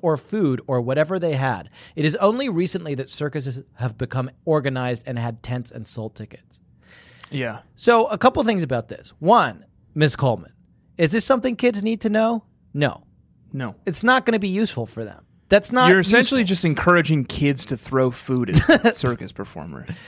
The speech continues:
Speaker 1: Two, I don't think that the circus history Miss Coleman is describing is sufficiently different from circus present to warrant our attention.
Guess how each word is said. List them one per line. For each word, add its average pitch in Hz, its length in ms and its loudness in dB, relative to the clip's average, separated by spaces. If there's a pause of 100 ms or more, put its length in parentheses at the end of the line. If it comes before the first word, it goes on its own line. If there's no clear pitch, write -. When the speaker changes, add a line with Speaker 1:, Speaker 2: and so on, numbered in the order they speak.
(840)
Speaker 1:
Two, 311 500 4 (1040)
I 320 200 4
don't 311 280 6
think 202 360 0
that 208 180 0
the 170 200 4
circus 185 440 -2
history 170 360 -4
Miss 160 200 -8
Coleman 147 640 -2
is 151 160 -4
describing 139 920 -2 (440)
is 214 160 -2
sufficiently 196 960 -2 (500)
different 156 500 0
from 143 160 -6
circus 135 500 -2
present 127 640 -4 (220)
to 160 120 4
warrant 147 320 4
our 110 140 -10
attention. - 420 -16